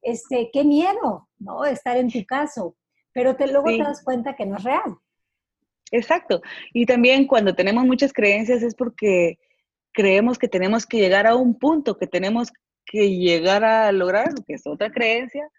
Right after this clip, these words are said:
Speaker 2: cuando realmente la meta ya está cubierta. O sea, com-, ¿qué, qué pasaría si yo me viera a mí estando ya en la meta que yo creo que quiero estar?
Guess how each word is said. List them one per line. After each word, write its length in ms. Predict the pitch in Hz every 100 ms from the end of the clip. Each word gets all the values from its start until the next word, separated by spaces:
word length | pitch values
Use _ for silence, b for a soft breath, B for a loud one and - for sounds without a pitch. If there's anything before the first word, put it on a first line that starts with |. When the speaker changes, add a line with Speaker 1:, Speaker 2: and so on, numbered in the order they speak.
| _ _ _ _ _
Speaker 2:
cuando 240 | 208 208
realmente 580 | 214 233 254 269 285 302
la 140 | 247
meta 360 | 202 220 240 254
ya 160 | 247 240
está 320 | 240 247 240
cubierta. 400 | 240 269 415 -
O 40 |
sea, 200 | 262 226
com-, 220 | 220 208 208 _ B _
¿qué, 160 | 302
qué 120 | 302 339
pasaría 680 | 427 415 269 247 277 311 370 B B B _
si 240 | _ 226
yo 100 | 254
me 160 | 277 285
viera 440 | 262 262 262 277
a 40 | 247
mí 460 | 240 254 294 302 _ _
estando 760 | - 214 185 _ 220 233 254 254
ya 320 | 202 226 233
en 120 | 240
la 120 | 196
meta 440 | 180 190 202 - 247
que 200 | - 185
yo 840 | 180 196 202 202 202 202 190 175 - _ _ _ _
creo 420 | - 233 233 220
que 120 | 220
quiero 260 | 175 208 190
estar? 320 | 180 - 151